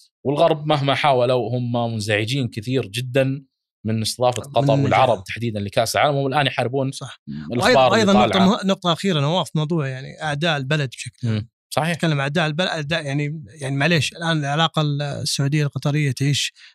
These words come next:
Speaker 2: فترة رائعة، فترة
Speaker 1: صحيح.
Speaker 2: حالية
Speaker 1: صحيح.
Speaker 2: الآن، والله يديمها إن شاء الله.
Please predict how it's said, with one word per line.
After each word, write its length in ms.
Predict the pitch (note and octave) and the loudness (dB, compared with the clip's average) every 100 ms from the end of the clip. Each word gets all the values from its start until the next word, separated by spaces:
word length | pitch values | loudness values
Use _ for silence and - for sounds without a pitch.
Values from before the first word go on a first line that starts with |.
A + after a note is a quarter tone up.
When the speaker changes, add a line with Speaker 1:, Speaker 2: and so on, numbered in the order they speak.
| - | -4
Speaker 2:
فترة 400 | D#3 - C#3 B2 C3 C3+ C#3 C#3+ | -2 0 -2 -2 -6 -10 -10 0
رائعة، 460 | D3+ D3+ B2 B2 C3 _ | 2 4 2 -2 -8 _
فترة 260 | - C3 B2 | -6 -4 -2
Speaker 1:
صحيح. 120 | B2+ | 0
Speaker 2:
حالية 380 | C#3+ C#3+ B2+ B2+ _ - - | 2 2 0 -4 _ -20 -14
Speaker 1:
صحيح. 160 | A#2 C#3 | -4 -2
Speaker 2:
الآن، 140 | C#3 C3+ | -2 -4
والله 520 | D#3+ D#3 D3+ D#3 D#3 | -4 -2 -2 0 2
يديمها 340 | D#3+ D#3+ D3+ B2+ | 4 4 4 2
إن 40 | |
شاء 180 | A#2+ D3 | 0 -2
الله. 200 | C#3 C3+ | -4 -8